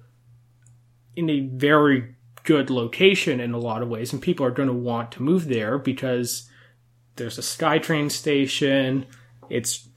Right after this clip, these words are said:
directly adjacent to downtown. Like, it's, it's the sort of place people often pay a premium for because it's within walking distance of work and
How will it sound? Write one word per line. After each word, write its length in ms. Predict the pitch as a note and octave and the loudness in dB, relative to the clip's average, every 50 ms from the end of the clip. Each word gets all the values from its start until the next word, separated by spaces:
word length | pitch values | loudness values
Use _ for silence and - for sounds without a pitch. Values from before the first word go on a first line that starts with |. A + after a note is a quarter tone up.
| - - | -16 -6
directly 600 | - D3 C#3 C3+ C3 C3 C#3 C3 - - D3 C#3 | -4 -2 -2 0 0 -2 -2 -2 0 2 4 4
adjacent 500 | C#3 C3+ C#3 C#3+ C3+ C3+ C3+ - D3 C#3 | 4 4 4 2 2 2 0 -2 -4 -4
to 80 | - C3+ | -6 -4
downtown. 1040 | B2+ C#3+ C3+ B2+ A#2+ A#2+ A#2 A#2 - - F3 F3 E3+ E3 E3 D#3+ D#3+ D#3 D3+ D#3 E3 - | 0 0 0 0 0 -2 -4 -6 -4 -2 2 2 4 4 4 4 2 2 0 -2 -4 -6
Like, 220 | C3+ C3+ - F3 | -8 -8 -4 -4
it's, 460 | F#3 C#3+ - - - - - - - | -4 -4 -4 -6 -6 -6 -6 -4 -2
it's 200 | F3+ F3+ F3 - | -2 -2 0 2
the 100 | - F#3 | 2 2
sort 400 | - - - - E3+ E3+ E3+ E3 | 2 2 2 4 4 6 6 4
of 200 | D#3 - - - | 2 0 -2 -10
place 640 | - - - E3 D#3 D3+ C#3+ C3+ B2 - - - - - - - - - - - _ _ _ _ - _ _ _ | -10 -2 2 2 4 4 2 2 -2 -4 -8 -10 -14 -16 -20 -20 -20 -20 -20 -20 _ _ _ _ -20 _ _ _
people 480 | - - - F3 E3 - E3 D3+ D3+ - | -8 0 0 0 2 4 4 2 4 4
often 400 | D3+ D3 D3+ - - D#3 C#3+ C3+ | 4 4 4 2 0 -2 -2 -2
pay 240 | - D#3+ C#3+ C3+ B2+ | -2 -2 0 0 -2
a 40 | |
premium 420 | B2+ - - G3+ G3 F#3 E3 D#3 D3+ | 0 2 6 6 8 8 6 4 2
for 260 | - - D3+ D3+ D3 | 0 2 2 2 2
because 300 | C3 C#3+ - D3 C3+ C3 | 0 -2 -4 -4 -4 -4
it's 160 | C#3+ B2+ - | -6 -6 -6
within 320 | D3+ C3+ - C3+ B2+ B2+ B2 | -6 -4 -4 -4 -6 -4 -4
walking 380 | B2+ B2 B2+ - - D3 C#3 | -2 -2 -2 -2 -2 -4 -2
distance 380 | C3+ D3 C#3 - - D3 C3+ - | -2 -2 -2 -2 -4 -6 -4 -6
of 180 | B2 A2 A2+ | -6 -8 -8
work 300 | B2+ C3+ D3+ D#3+ - - | -4 0 0 0 0 0
and 240 | C#3 B2 A#2+ C3+ - | -4 -6 -6 -6 -8